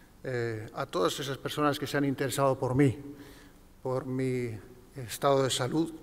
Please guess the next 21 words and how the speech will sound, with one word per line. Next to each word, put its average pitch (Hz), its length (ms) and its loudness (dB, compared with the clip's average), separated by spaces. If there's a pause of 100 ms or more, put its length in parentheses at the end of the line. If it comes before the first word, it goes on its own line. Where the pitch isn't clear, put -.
(520)
que - 120 -6
ha - 20 -2
sido 123 260 -2
bueno, 123 300 0
porque, 120 320 -12 (420)
como 113 260 -12
saben, 123 400 -4 (560)
si - 220 -8
no 123 180 -4
se 120 260 -6
desarrollan 123 540 0
síntomas, 127 520 -2
pues - 180 -8
es - 400 -2 (140)
bastante 120 640 -4 (720)
leve 143 400 8
o 120 160 -2
síntomas 120 400 -4
muy 120 140 0
leves 135 460 4 (580)
y, 135 240 -2